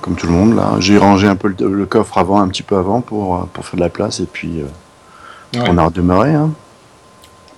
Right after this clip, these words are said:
Speaker 2: L'échange entre les deux saisons, c'est toujours un peu,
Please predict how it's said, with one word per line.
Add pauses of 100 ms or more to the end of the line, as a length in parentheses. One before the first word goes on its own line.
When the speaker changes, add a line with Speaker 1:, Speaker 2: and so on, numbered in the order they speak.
(960)
Speaker 2:
L'échange
entre
les
deux
saisons,
c'est
toujours
un
peu,